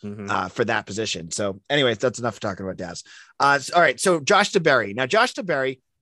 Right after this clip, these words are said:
Speaker 2: for those folks listening to this podcast, um, he was two years ago when I started Bu-, B C Bulletin. He was the guy I totally forgot about when I was doing depth chart, um, projections. I've done this two years in a row, and I'll get it to the other one in a minute.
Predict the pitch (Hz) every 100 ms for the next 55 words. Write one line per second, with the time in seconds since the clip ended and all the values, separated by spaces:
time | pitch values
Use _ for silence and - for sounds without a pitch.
0 | - 151 151 - 160 156 143 135 120 120
1 | - 110 101 - 95 101 - - 110 101
2 | 98 - - _ - _ - 208 262 254
3 | 170 - - 247 196 185 160 120 107 107
4 | - 135 131 107 123 - 120 127 113 113
5 | 104 104 92 101 156 190 175 135 131 123
6 | 120 110 120 123 - 147 180 185 180 -
7 | 143 127 117 98 92 98 _ _ _ 123
8 | 120 120 135 123 98 127 120 - 117 98
9 | 95 _ _ - 101 90 82 117 90 -
10 | 82 87 147 226 240 - - 160 131 104
11 | 101 101 92 95 107 101 104 98 95 92
12 | 87 85 90 80